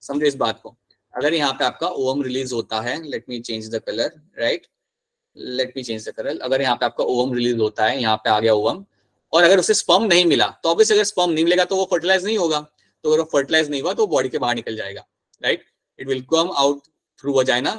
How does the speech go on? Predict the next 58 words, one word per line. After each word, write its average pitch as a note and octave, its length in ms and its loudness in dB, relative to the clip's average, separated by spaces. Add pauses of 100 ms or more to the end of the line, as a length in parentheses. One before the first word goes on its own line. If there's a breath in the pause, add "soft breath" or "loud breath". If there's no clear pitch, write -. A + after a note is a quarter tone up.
(120)
in C#3 140 -6
a - 0 -
form C3+ 220 -2
of C3 240 -8
blood, C#3 260 0
along B2+ 160 -2
with B2 140 -4
the A2+ 80 -4
blood D#3+ 220 -2
it A#2 40 -8
will B2 220 -4
come A#2+ 160 0
out। G#3 100 -4 (380)
वो D3+ 100 0
हम D3+ 140 -2
बाद A#2 180 2
में A#2+ 100 -2
देखेंगे A2+ 260 -6
कि D#3+ 80 -6
वो F3 80 -2
क्या A2+ 180 -4
हो G2+ 80 -6
रहा G2+ 120 -10
है, G2+ 80 -20
basically B2+ 320 -2
उसे C#3 100 -2
हम D3 140 0
menstrual C#3 460 2 (560)
flow C3+ 260 4
कहते D3 220 4
हैं, G#3 80 -4
वो D3+ 140 -2
हम B2+ 60 -6
बाद A2 180 0
में A2 100 -4
देखेंगे। G#2 320 -14 (380)
इतना F3+ 260 2
याद F3+ 220 6
रखना E3+ 200 0
कि A3 100 -2
वो A3+ 60 8
body D3 220 4
के C#3+ 100 0
बाहर C3 140 0
निकल A2 220 -6
जाता G2 220 -8
है, G2+ 120 -20 (480)
that C#3 260 0
particular C3+ 260 0
ovum B2 280 -2 (160)
is B2 100 -10
going A#2+ 140 -4
to B2+ 160 -4
get C3 320 -4
outside A2 380 -6
the G#2+ 100 -6
body, G2 240 -10 (120)
right? C#3 140 -4